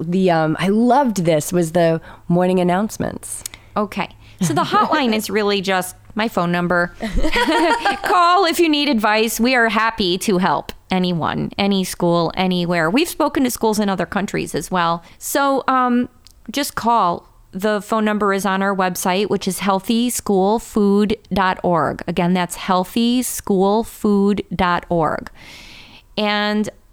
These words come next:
Speaker 2: we have something called Wellness Wake Up Call. These are nutrition education messages. They are written by registered dietitians, and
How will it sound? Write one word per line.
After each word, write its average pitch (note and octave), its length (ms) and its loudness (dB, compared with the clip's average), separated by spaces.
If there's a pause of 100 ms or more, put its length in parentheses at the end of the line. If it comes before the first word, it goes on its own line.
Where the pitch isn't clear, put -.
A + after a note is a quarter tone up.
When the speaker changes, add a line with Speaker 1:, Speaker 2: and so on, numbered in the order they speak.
(140)
Speaker 2:
we A#3 180 0
have A#3+ 180 -2
something G#3 340 -2
called F#3+ 300 -2
Wellness F3+ 420 -2
Wake F3 220 -2
Up G3+ 180 -4
Call. A#3+ 480 0 (580)
These A3+ 720 -2
are G3 200 0
nutrition G#3 640 0
education F#3+ 680 -2
messages. G#3 760 -2 (280)
They G#3 140 0
are G3 100 0
written F#3+ 280 0
by G3 140 2
registered G3 580 -2
dietitians, G3 920 -2 (680)
and G#3 520 0